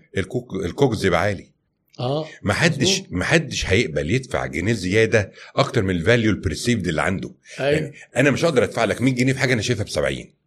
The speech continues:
Speaker 2: آه، وهو شايفها ليه؟ لأن، آه، السوق كده والمنافسين
Speaker 1: برافو
Speaker 2: مش
Speaker 1: عليك.
Speaker 2: عارفين يرفعوا الأسعار
Speaker 1: برافو عليك.
Speaker 2: علشان، ما هو دي أعراض التضخم والإنفليشن
Speaker 1: ال-،
Speaker 2: والحاجات دي.
Speaker 1: المشكلة بقى لما
Speaker 2: آه.
Speaker 1: تيجي شركة زي موري انترناشونال،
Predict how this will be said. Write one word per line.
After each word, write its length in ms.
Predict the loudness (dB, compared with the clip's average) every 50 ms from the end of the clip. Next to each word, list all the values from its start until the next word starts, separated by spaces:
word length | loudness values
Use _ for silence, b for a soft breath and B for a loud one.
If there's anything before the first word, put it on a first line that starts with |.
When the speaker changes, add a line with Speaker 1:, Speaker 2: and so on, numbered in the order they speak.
| _ -10
Speaker 2:
آه، 240 | -10 -8 -10 -10 -8
وهو 240 | -2 2 4 6 6
شايفها 420 | 6 6 4 4 4 4 2 0 2
ليه؟ 320 | 2 2 2 0 -2 -8
لأن، 320 | -6 -4 -2 -2 -2 -2 -2
آه، 400 | -2 -2 -2 -2 0 -2 -2 -2
السوق 340 | -2 -2 -2 -4 -2 0 2
كده 200 | 4 4 6 6
والمنافسين 460 | 6 4 4 2 2 0 0 0 0
Speaker 1:
برافو 160 | 2 2 2
Speaker 2:
مش 120 | 2 0
Speaker 1:
عليك. 100 | -2 -2
Speaker 2:
عارفين 200 | -2 -2 0 0
يرفعوا 340 | 2 0 0 0 0 0 0
الأسعار 500 | 0 0 -2 -2 0 2 2 2 2 2
Speaker 1:
برافو 420 | 0 -6 -12 -14 -12 -12 -10 -8 -4
عليك. 40 |
Speaker 2:
علشان، 480 | -2 0 0 2 2 0 0 0 -2 -2
ما 80 | -4 -4
هو 280 | -2 0 0 0 0
دي 200 | 2 2 2 2
أعراض 340 | 2 4 4 2 2 2 0
التضخم 560 | 0 0 0 0 0 0 0 0 -2 -2 0
والإنفليشن 560 | 0 -2 -2 -2 0 0 2 2 2 0 -2
Speaker 1:
ال-، 60 | -4 -2
Speaker 2:
والحاجات 240 | -2 0 0 0
دي. 60 | 2 2
Speaker 1:
المشكلة 420 | 2 0 0 0 4 4 4 6
بقى 280 | 4 4 2 0 0 0
لما 200 | 0 0 0 -2
Speaker 2:
آه. 40 |
Speaker 1:
تيجي 200 | -2 -2 -2 -2
شركة 340 | 0 0 0 -2 0 -2 -2
زي 220 | 0 0 0 2 2
موري 280 | 4 4 4 2 0
انترناشونال، 680 | -2 -4 -4 -2 -2 -2 -2 -2 -4 -4 -6 -8 -10